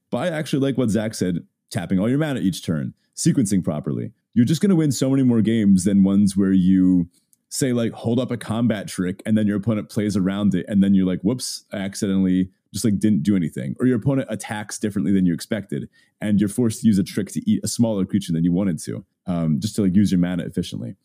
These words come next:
Uh, knowing how to play out your hand based on the texture of the format and of your vector of your deck, um, I, I found very impactful.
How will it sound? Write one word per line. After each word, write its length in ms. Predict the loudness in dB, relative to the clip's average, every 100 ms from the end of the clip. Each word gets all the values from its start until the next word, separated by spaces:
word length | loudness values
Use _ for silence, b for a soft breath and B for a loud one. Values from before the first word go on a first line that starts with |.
| B B _ -6
Uh, 240 | -4 -4 -8 _ _
knowing 360 | 2 2 0
how 200 | -2 -2
to 80 | -2
play 360 | -4 -4 -2 -2
out 240 | -4 -4
your 100 | -4
hand 400 | -2 -2 0 -2 -4 b b -4
based 260 | -2 0 0
on 80 |
the 80 | 0
texture 400 | -2 -6 -8 -2
of 80 | 0
the 80 | 0
format 560 | -2 0 2 2 -4 _
and 220 | -6 -2
of 100 | 0
your 140 | 0 0
vector 440 | 0 -4 -4 -4
of 80 | -2
your 100 | -4
deck, 440 | -4 -6 -8 -18 _ _ -4
um, 440 | -2 0 2 0 -4 _
I, 200 | -14 -6
I 20 | -4
found 300 | -2 0 0
very 200 | 2 0
impactful. 480 | -2 -6 -8 -16